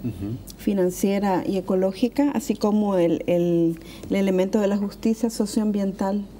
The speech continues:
Speaker 2: en los territorios y todo lo que tiene que ver con los procesos de la militarización, la criminalización y la visión colonial que hay sobre nuestros territorios. Entonces trabajamos sobre estos tres ejes temáticos.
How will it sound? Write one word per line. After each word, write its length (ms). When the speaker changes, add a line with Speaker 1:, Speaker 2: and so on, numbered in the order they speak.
Speaker 2:
en 140
los 120
territorios 760
y 100
todo 280
lo 220
que 100
tiene 260
que 140
ver 160
con 140
los 100
procesos 720
de 140
la 140
militarización, 1000
la 100
criminalización 1040
y 160
la 500
visión 440
colonial 580
que 80
hay 100
sobre 260
nuestros 360
territorios. 600
Entonces 300
trabajamos 460
sobre 220
estos 280
tres 300
ejes 200
temáticos. 600